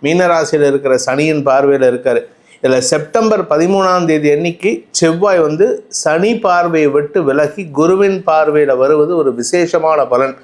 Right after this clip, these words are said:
அந்த பலனை வச்சு தான் உங்களுக்கு இந்த மாசம் நம்ம பலன்களை சொல்லியிருக்கோம். இது பொதுவான பலன் மட்டுமே. ஏன்னா இப்ப இதுல வந்து இந்த மாசத்துல வந்து,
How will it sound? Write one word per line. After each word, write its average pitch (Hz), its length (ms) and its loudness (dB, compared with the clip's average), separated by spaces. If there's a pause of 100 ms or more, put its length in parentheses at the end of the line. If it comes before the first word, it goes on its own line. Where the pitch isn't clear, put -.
(360)
அந்த 147 460 0
பலனை 190 360 0
வச்சு 185 260 -2
தான் 220 160 2
உங்களுக்கு 165 380 0
இந்த 147 140 -2
மாசம் 143 300 -2
நம்ம 135 160 0
பலன்களை 139 520 0
சொல்லியிருக்கோம். 147 540 0 (460)
இது 170 580 0
பொதுவான 214 640 2
பலன் 170 300 -2
மட்டுமே. 143 560 -2 (100)
ஏன்னா 170 140 0
இப்ப 175 260 0
இதுல 165 240 4
வந்து 196 240 0
இந்த 175 180 0
மாசத்துல 180 520 0
வந்து, 170 480 0